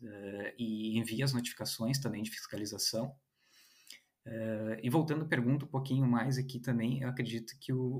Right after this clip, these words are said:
o principal, assim, benefício em ser conselheiro, vamos dizer, eh,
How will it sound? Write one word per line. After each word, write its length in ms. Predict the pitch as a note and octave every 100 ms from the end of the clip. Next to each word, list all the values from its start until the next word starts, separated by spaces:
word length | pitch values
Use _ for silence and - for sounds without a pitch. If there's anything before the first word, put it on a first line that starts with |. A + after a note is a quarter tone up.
| -
o 40 |
principal, 600 | - A#2+ - - G#2 C3
assim, 480 | C#3 C3+ B2 B2+ A#2+ - _ _ _ _ _ _ -
benefício 680 | C3 D#3+ D#3 - - C#3+ A#2
em 40 |
ser 240 | - A#2
conselheiro, 540 | - A2+ A#2 G#2+ B2 A#2
vamos 280 | A2 A2 G#2+
dizer, 460 | G#2 G2+ B2+ B2 - - - - - - _ -
eh, 720 | A2 A2 A2 A2 A2 A2 A2